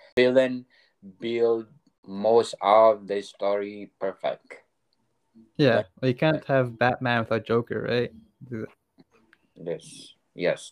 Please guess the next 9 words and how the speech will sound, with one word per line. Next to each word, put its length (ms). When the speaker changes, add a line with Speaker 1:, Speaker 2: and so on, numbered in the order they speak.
Speaker 1:
true. 380
They 100
goes 320
Speaker 2:
<laughs> 0
Speaker 1:
together 680
like 280
a 140
tango. 680
<laughs> 60